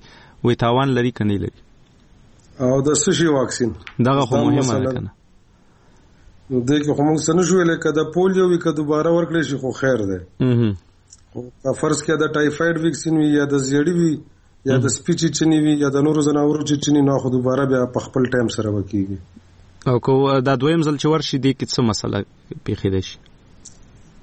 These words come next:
Speaker 2: ا، دې کې داسې څه مهمه مسله نه پیږي-، پیدا کیږي. ا، په، په امیر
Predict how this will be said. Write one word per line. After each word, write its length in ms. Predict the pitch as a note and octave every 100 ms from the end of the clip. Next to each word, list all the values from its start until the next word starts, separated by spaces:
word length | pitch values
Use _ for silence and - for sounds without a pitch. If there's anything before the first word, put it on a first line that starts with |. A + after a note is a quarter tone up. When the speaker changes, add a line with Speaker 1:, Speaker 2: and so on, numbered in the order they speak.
| -
Speaker 2:
ا، 120 | C#3+ D#3+ D#3
دې 120 | A3 A3+
کې 140 | G#3 G#3+ G3+ F#3
داسې 220 | F#3+ - F3+
څه 100 | - F#3 F3 E3+
مهمه 300 | E3+ E3+ G3 F#3+
مسله 280 | F3+ F3+ F#3
نه 100 | G#3+
پیږي-، 380 | F#3+ F#3+ F3 F3 F3
پیدا 180 | E3+ E3+
کیږي. 280 | F3 F#3 F#3
ا، 320 | C#3+ - C#3 D#3 C#3 C3+ -
په، 80 | D3+ D3
په 60 |
امیر 180 | D#3+ F3